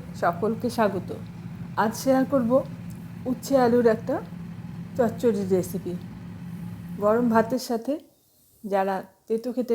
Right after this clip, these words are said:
পছন্দ করো, খুব ভালো লাগবে। আহ, এখানে আমি এই চচ্চড়িটা বানানোর জন্য দুটো মাঝারি সাইজের আলু এইভাবে কেটে নিয়েছি। আর এখানে আছে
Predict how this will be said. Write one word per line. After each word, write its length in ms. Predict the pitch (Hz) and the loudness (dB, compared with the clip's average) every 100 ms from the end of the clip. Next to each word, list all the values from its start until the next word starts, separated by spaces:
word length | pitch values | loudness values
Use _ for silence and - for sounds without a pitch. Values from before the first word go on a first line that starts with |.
| 226 | 2
পছন্দ 360 | 196 196 247 262 | 2 2 0 0
করো, 240 | 254 220 302 - _ _ _ _ - | 2 0 -2 -8 _ _ _ _ -4
খুব 120 | 254 214 | -2 2
ভালো 220 | 208 202 | 2 4
লাগবে। 340 | 196 180 175 175 175 _ _ _ _ _ _ _ - | 2 -2 -6 -12 -12 _ _ _ _ _ _ _ -10
আহ, 140 | 185 185 | -6 -6
এখানে 260 | 214 240 262 | -2 0 2
আমি 220 | 220 240 - - _ _ _ _ | 4 2 0 -14 _ _ _ _
এই 220 | 196 190 190 190 - _ _ _ _ | -4 -2 -2 -6 -12 _ _ _ _
চচ্চড়িটা 440 | 208 202 220 214 | -10 -4 -2 0
বানানোর 420 | 220 214 220 240 220 | 0 0 0 0 2
জন্য 200 | 220 254 285 214 | 2 2 -2 -6
দুটো 260 | 196 226 226 214 | -4 0 2 2
মাঝারি 420 | 208 202 208 226 | 2 0 0 -2
সাইজের 360 | 226 220 214 226 226 | 0 0 4 2 2
আলু 240 | 208 254 370 - - | 0 0 -2 -8 -4
এইভাবে 480 | 214 208 196 202 262 | -2 -2 -2 0 0
কেটে 280 | - 220 196 | -2 -2 0
নিয়েছি। 360 | 180 180 - 190 190 _ _ _ _ _ _ - | -2 -4 -10 -16 -16 _ _ _ _ _ _ -8
আর 220 | 180 185 - | -4 -2 -4
এখানে 240 | 208 220 247 | -6 -2 0
আছে 260 | 233 - | 0 -2